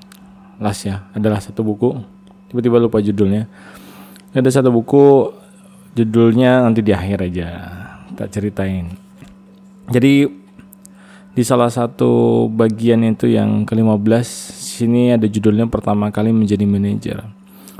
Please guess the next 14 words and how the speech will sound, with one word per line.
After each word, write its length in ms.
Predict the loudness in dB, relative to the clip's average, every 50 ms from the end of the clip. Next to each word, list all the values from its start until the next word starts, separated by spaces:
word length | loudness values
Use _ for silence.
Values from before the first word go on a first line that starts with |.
| -6 0
Cukup 240 | 2 2 2 2
menarik, 240 | 2 0 0 -2 -4 -6 -12 -20 -20 -20 -20 -18 -10
eh, 560 | -6 -4 -2 -2 -2 -4 -4 -4 -4 -4 -6 -6 -8 -10 -12 -16 -18 -20 -20 -18 -6
bahasan 400 | -2 -2 0 0 0 -2 -2 -2
di 60 | -2 -2
sini. 160 | -2 0 0
Jadi 320 | 2 2 2 2 2 2
ada 160 | 2 2 0 0 0 0 -2 -2 -4 -4 -6
salah 240 | -4 -2 -2 0 0
seorang 240 | 0 0 2 2 2
manajer, 400 | 2 2 2 2 2 2 0 0 -2 -6 -8
masih 160 | -8 -4 -2
muda, 400 | -2 0 0 0 0 0 -2 -4 -6 -14 -20 -20 -20 -20 -20 -20 -20 -20 -20 -20 -20 -20 -20 -20 -20 -20 -18 -6 0
umurnya 500 | 2 2 4 4 2 2 2 2 2 2